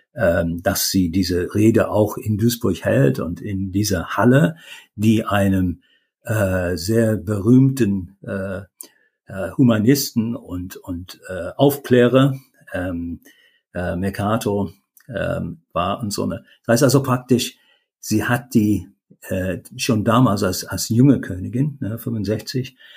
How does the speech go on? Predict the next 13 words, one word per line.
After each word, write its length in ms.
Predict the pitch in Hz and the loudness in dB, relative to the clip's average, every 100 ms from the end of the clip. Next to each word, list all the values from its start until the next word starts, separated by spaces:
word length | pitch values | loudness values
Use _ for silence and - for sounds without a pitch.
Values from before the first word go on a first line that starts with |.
| - - | -20 -14
hat 180 | - 117 | -4 -2
sie 320 | - 120 113 | 2 2 2
die, 400 | 104 107 104 95 - _ _ - | 2 0 0 -4 -8 _ _ -10
äh, 180 | 104 95 | -6 -4
die 100 | 101 | 0
Verbindung, 880 | 120 95 139 170 107 92 147 131 _ - - | 0 4 4 6 4 2 -2 -8 _ -16 -8
ähm, 520 | 101 104 101 98 98 | -6 -2 -2 -2 -4
hergestellt, 840 | - 123 110 104 - 110 110 107 - - - _ - | -6 -4 -4 -4 -2 0 0 -2 -12 -20 -20 _ -6
äh, 260 | 110 110 101 | 0 0 0
zu 380 | - - 110 | -2 2 4
der 240 | 104 101 95 | 4 2 4
Wichtigkeit 760 | 131 135 120 - 101 98 - | 2 2 -2 0 0 0 0
der 320 | 95 95 90 | -2 0 -4